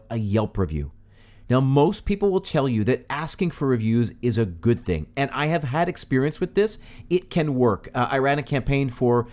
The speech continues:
uh, for one of my clients where we did. We sent out an e-blast, and, uh, and we asked them to go in and log a Yelp review. We said, you know, "If you love, uh, i-, if you love this place,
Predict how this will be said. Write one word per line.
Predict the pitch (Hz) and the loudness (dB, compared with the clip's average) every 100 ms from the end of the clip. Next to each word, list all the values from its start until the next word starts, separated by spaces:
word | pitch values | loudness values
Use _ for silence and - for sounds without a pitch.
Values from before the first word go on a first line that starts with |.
| - - | -18 -4
uh, | 120 | -2
for | 110 | 0
one | 127 127 | 0 0
of | |
my | 123 | 0
clients | 120 - 120 123 - | -2 -2 0 0 0
where | 123 | 0
we | 127 | 2
did. | 156 135 | 0 0
We | 107 | -2
sent | - 127 | -2 0
out | 131 | 0
an | 127 | -4
e-blast, | 123 123 110 107 113 - - - 104 | -2 0 2 0 0 -6 -18 -20 -4
and, | 123 113 | 0 2
uh, | 117 113 | 2 0
and | 120 | 0
we | 131 | -2
asked | - 120 117 | -2 -6 -4
them | 127 123 | -4 -4
to | 120 | -4
go | 120 120 123 131 | -4 2 2 2
in | 123 117 131 131 - - | 0 0 -2 -8 -16 -6
and | 127 127 107 | -2 0 0
log | 110 113 120 | 2 2 2
a | 117 | 0
Yelp | 120 131 | 0 2
review. | 120 87 85 | -2 0 -2
We | 104 | -2
said, | - 117 - - | 0 0 0 -2
you | 127 | 0
know, | 127 | 0
"If | 135 | -2
you | 117 165 | 0 0
love, | 185 139 143 151 - | 4 4 4 2 -2
uh, | 120 113 107 - | 0 0 0 0
i-, | |
if | 127 110 120 | 0 0 0
you | 185 | 0
love | 165 139 147 | 4 2 2
this | 156 | -4
place, | - - 156 180 | -2 0 0 -2